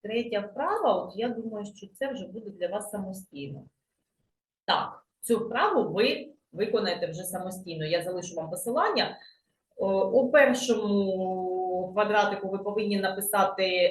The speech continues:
«е» або «н». Артикль «е» перед, е, голосний-, голосною, «н» перед приголосною. У другому ви повинні однину перетворити на множину.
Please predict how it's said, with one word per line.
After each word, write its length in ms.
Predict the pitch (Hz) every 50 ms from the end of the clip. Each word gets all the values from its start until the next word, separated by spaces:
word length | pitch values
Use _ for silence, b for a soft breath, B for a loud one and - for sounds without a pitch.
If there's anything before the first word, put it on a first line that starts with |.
| - -
«е» 220 | - 226 220 180 - -
або 420 | 190 185 - - 190 190 190 -
«н». 580 | 208 214 175 165 170 185 208 247 - - - - _ _ _ _ _ _ _ _ _ _ _ _ _
Артикль 680 | - 226 233 233 - 269 262 254 254 254 220 - - - -
«е» 280 | 240 226 202 180 -
перед, 440 | - - - 175 170 160 - - 180
е, 200 | 180 180 175 180
голосний-, 800 | 180 190 190 190 190 190 - - 208 202 196 190 190 185 185 170
голосною, 680 | 180 190 196 196 196 - 214 196 190 185 175 170 - - - -
«н» 220 | 202 190 180 -
перед 240 | 185 175 170 - -
приголосною. 640 | - 180 180 180 196 453 - - - 370 381 403 415 415 427 427 415 B B _ _ _ -
У 140 | 247 233
другому 640 | 202 196 208 208 202 196 196 220 320 349 - 415 262
ви 140 | 247 254 -
повинні 600 | 240 214 214 240 226 214 208 202 196 - 196 - -
однину 720 | 220 202 - 185 180 180 170 170 196 254 403 508 - - - - - - _ _ _ _
перетворити 640 | - 240 226 208 202 208 208 233 285 - - - 196
на 340 | - - 196 220 220 - -
множину. 600 | 185 180 180 190 196 196 185 190 185 165 147 -